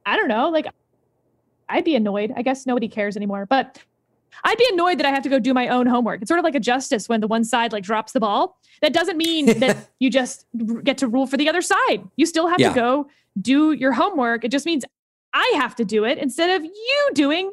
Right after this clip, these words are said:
Speaker 1: your job. So I was sad. I, I wanted, I wanted more because I think that there is, uh, it's an unresolved question about the former officials. We should have a real discussion about that. The First Amendment thing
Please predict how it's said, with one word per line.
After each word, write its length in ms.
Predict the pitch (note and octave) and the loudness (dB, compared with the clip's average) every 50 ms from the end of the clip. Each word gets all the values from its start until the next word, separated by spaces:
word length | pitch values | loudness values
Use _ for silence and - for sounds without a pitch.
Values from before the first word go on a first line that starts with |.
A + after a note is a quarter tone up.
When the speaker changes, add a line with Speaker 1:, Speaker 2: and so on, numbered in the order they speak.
| A4+ A4+ | -4 0
Speaker 1:
your 280 | A4+ A#4+ A#4+ A#4+ A#4 F#4+ | 2 2 4 4 2 0
job. 500 | A3+ A#3 B3+ A#3 G#3+ G3 G3 - - G3+ - _ _ _ _ _ _ _ _ _ _ _ _ _ _ _ _ _ _ _ _ _ _ _ _ _ _ _ _ | 0 0 0 0 0 -2 -4 -6 -8 -10 -18 _ _ _ _ _ _ _ _ _ _ _ _ _ _ _ _ _ _ _ _ _ _ _ _ _ _ _ _
So 160 | - F#4 E4+ | 2 4 4
I 100 | E4 F4 | 4 4
was 160 | G4 G#4+ G#4 - | 0 0 0 0
sad. 280 | D#4 C4 A#3+ A#3 B3 | -2 -2 0 0 -2
I, 120 | C#4 C#4+ - - - D#4 E4+ | -2 -2 -4 -4 -2 -2 0
I 20 | |
wanted, 540 | E4+ C4 C#4+ C#4+ D4 D4 C#4+ C#4+ C4+ A3+ B3+ - _ _ | 0 0 2 0 2 2 2 0 0 0 -4 -8 _ _
I 120 | C#4+ G4 B4+ | -2 0 0
wanted 280 | C5 C5 A#4+ A4+ E4 D4+ | 0 2 0 0 0 2
more 200 | D#4 D#4+ D#4+ D#4+ | 2 2 2 0
because 320 | E4+ D4 C4+ D4 C#4 A3+ - - | 0 0 0 0 0 0 -4 -4
I 100 | A#3+ C4+ | -4 -2
think 280 | C4+ D#4 C#4+ B3 - _ _ _ _ _ - | 0 -2 -2 -2 -4 _ _ _ _ _ -2
that 340 | G#3+ B3+ A#3+ - - - _ _ | 0 0 0 0 -2 -8 _ _
there 380 | G#3 F#3+ A#3 B3 B3+ B3+ B3 A#3+ | -6 -2 0 0 2 0 0 -2
is, 420 | - - A#3+ A#3 A#3 F#3+ - - - _ _ _ _ _ _ _ - | 0 2 2 2 2 0 -6 -12 -18 _ _ _ _ _ _ _ -4
uh, 420 | G#3 G#3 G#3 G#3 G3+ G3+ G3 - - _ _ _ _ _ _ _ _ | -4 -2 -2 -2 -4 -4 -6 -6 -8 _ _ _ _ _ _ _ _
it's 160 | - C4+ - G4+ | -4 0 0 2
an 60 | G4 | 2
unresolved 500 | G#4 G#4+ A4+ A#4+ A4 F4 G#4+ G4 - - | 2 2 2 0 2 2 2 0 0 -2
question 340 | - C#4 C#4 C4+ - - C4+ | -2 -2 -2 -2 -4 -4 -2
about 240 | A3+ G#3+ G3 F#3 F#3 | -2 -2 -2 -4 -6
the 160 | F#3+ - - _ _ | -6 -8 -8 _ _
former 300 | - A3+ A3+ A3 G#3+ G#3 | -2 -2 0 0 -2 -4
officials. 600 | G3 F#3+ - G#3 G3 - - - - - - - | -6 -6 -8 -8 -8 -6 -6 -6 -6 -6 -8 -2
We 100 | G#3+ C4 | -2 0
should 160 | B3 - E4 C#4 | 0 0 0 0
have 300 | A#3 C4+ C4+ C#4+ D4 D4 | 0 0 0 0 0 0
a 60 | C#4+ | 0
real 160 | B3+ C4 B3 | 2 2 2
discussion 480 | A3 B3 - - - A#3 A#3+ - - A#3 | 0 0 -2 -2 -2 -2 -2 0 -2 -2
about 280 | G#3+ E3+ D#3 D3 - | -2 -2 -6 -6 -6
that. 240 | - - C2 - - - _ _ _ _ - _ _ _ _ | -6 -6 -6 -6 -8 -12 _ _ _ _ -20 _ _ _ _
The 80 | - A3+ | -2 0
First 260 | - F4+ F4+ F4+ F#4+ | 2 0 0 0 0
Amendment 460 | F4 D#4 D#4+ E4 E4+ F4 F4 C#4 - | 0 2 2 0 0 -2 -4 -4 -2
thing 360 | - D#4+ D#4 D4+ D4 C#4+ C#4 | -2 0 0 0 -2 -4 -6